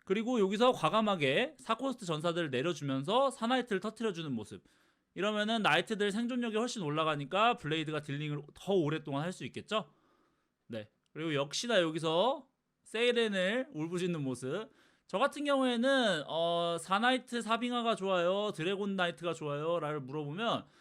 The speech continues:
나는 그냥 육 나이트나 사나이트에 언데드랑 이런 흑마법사를 얹으면서 거기다 그냥 세이렌을 얻는 덱이 제일 요즘에 강하다고 저는 생각을 하거든요, 개인적으로는.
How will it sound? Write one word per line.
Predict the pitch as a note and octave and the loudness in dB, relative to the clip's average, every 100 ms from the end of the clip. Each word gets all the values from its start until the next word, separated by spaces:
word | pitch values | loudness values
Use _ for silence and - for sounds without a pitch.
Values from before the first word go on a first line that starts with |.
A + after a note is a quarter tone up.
| _ _ - | _ _ -2
나는 | E3+ C#4 | 0 2
그냥 | B3 C4+ F#3+ D3 _ - | 4 4 2 -2 _ -8
육 | D3+ A3 | -2 2
나이트나 | C4 D4 C#4+ B3 | 4 2 2 2
사나이트에 | A#3 C4+ C#4 - A3+ | 4 4 2 0 2
언데드랑 | A3 C#3 F3 G#3 G3 G3 A#3 A#3 | 4 4 4 4 4 4 4 2
이런 | E3 | 0
흑마법사를 | F3 A#3+ C4+ B3 A3+ | 0 2 4 4 2
얹으면서 | C#3+ D3 E3+ E3+ E3+ | 2 0 -2 -4 -4
거기다 | - E3 A3 | -2 -2 0
그냥 | G#3+ G3 | 0 0
세이렌을 | C4 D#4 E4 D4 | 0 2 2 2
얻는 | F#3 D3 F3 | 2 0 -2
덱이 | D#3+ D#3+ | -2 -4
제일 | - D#3 A#3+ | -2 -2 0
요즘에 | F#3 C#3+ D#3+ | 0 -2 -6
강하다고 | - A2+ D#3 E3 C#3 | -8 -8 -6 -4 -6
저는 | A#2 A2 | -8 -8
생각을 | D3 F3 C3+ | -8 -6 -6
하거든요, | - B3 C#3+ A2+ - - | -6 -6 -4 -6 -8 -8
개인적으로는. | A2+ A2+ G#2+ F#2+ F#2+ G3+ | -6 -4 -6 -8 -8 -10